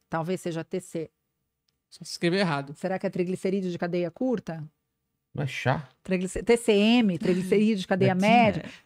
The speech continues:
Speaker 1: É, na verdade, ele colocou um monte de suplemento alimentar, glúten, o que que ele pôs?
Speaker 2: Ele pôs glúten,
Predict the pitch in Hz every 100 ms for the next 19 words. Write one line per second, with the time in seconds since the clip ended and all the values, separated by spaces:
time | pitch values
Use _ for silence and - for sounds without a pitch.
0 | - - - 233 226 233 247 269 - 247
1 | 208 190 214 285 285 254 - 214 196 190
2 | 190 185 185 180 196 240 359 _ _ _
3 | _ _ _ _ _ _ 180 226 285 320
4 | 214 302 254 370 370 160 175 160 147 160
5 | 202 - 254 269